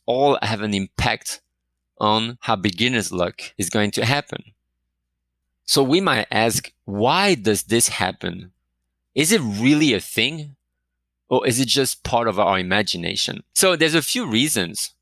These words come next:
why we could think we are lucky or we are proficient the first time we try something. Picture this. When you're a beginner,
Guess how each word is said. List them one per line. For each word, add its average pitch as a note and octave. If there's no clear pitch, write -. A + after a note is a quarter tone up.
why B2
we G#2+
could F#2+
think C3+
we A#2+
are A2+
lucky G#2+
or G2+
we G#2+
are G2
proficient F#2+
the F#2
first A#2
time A2+
we A2
try C#3+
something. -
Picture C#3+
this. F#2
When D3
you're E3+
a A2
beginner, F#2